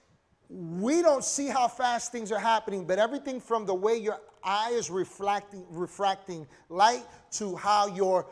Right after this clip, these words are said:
lungs are responding to the environment around you, to, uh, uh, all your sensory nerves, everything, all these things. Your body is receiving all these signals, all this information. But science says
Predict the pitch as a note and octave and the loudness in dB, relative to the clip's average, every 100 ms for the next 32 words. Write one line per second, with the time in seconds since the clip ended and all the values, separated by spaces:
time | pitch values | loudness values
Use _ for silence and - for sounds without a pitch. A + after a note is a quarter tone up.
0 | - D#3 G3 A3 A3+ E3+ G3+ F#3+ F3 - | -14 2 8 8 8 2 0 0 -6 4
1 | G#3+ G#3+ A3 G#3+ G#3 - G3+ D#3+ E3 D3 | 6 6 2 -4 -8 -6 -6 2 2 2
2 | - - F3+ E3 G3+ G3 F#3+ F3 F3 G#3 | -8 -6 -2 2 2 2 -4 -8 -2 0
3 | B3+ C4+ C4 C4 B3+ - A3 G#3 - - | 2 0 -2 -2 -4 -4 -4 -4 -6 -12
4 | - - F#3 F3+ - E3+ F#3 F3+ G#3+ A3 | -6 4 6 4 0 -6 -6 4 6 8
5 | G3+ F#3+ - C4 B3+ - B3+ A#3+ B3 B3 | 6 2 2 2 2 -4 -2 0 2 2
6 | A3+ - - C#4+ D4 C#4 C#4 C#4+ B3 A#3 | 0 -2 2 4 4 -2 0 0 2 8
7 | C#4+ D#4+ D#4+ D#4 D4 - - C#4 A#3 D#3 | 12 12 12 12 6 -2 0 0 0 -4
8 | F3 G#3+ F3 B3+ C#4+ D4 C4 A3+ G#3+ C4 | 0 2 4 4 2 0 -4 -4 -6 -6
9 | C4 C4 A3+ - - - B3 C#4+ D4+ D#4 | -6 -6 -8 -14 -20 4 12 12 12 12
10 | D#4 D#4+ D#4 A#3 D4 D4 G#3+ G#3 - C#4 | 12 12 12 12 2 2 -2 -4 -2 -2
11 | A3 A#3+ A3 - A3+ C#4 D4 C#4+ C#4 - | -2 -2 -2 -2 10 12 12 12 8 -4
12 | C4 B3 A#3+ B3+ B3+ - F3 - - _ | -6 -6 0 2 0 -6 -12 -12 -20 _
13 | _ _ G3+ G3 - C#4 D#4 A#3 F3+ - | _ _ -8 -6 0 2 2 0 -6 -12
14 | - G#3 F#3+ F#3 F3 - | -6 0 2 2 -4 -16